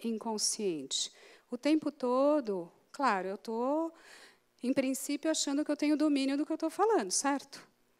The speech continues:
Eu controlo minhas palavras, eu vou seguindo, mas eu não posso me enganar. Não é o famoso ato falho? Eu não posso esquecer, não posso ter um lapso,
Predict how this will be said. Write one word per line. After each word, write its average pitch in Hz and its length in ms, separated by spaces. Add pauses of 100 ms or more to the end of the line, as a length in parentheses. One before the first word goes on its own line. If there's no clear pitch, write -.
(140)
Eu 214 120
controlo 285 560
minhas 226 220
palavras, 233 600
eu 190 160
vou 190 120
seguindo, 240 540
mas 233 180
eu 294 80
não 294 80
posso 294 280
me 254 80
enganar. 247 440 (720)
Não 240 140
é 269 60
o 254 60
famoso 240 520
ato 233 260
falho? 214 640 (1040)
Eu 233 140
não 240 140
posso 240 300
esquecer, 240 540
não 220 80
posso 254 220
ter - 80
um 240 140
lapso, 214 600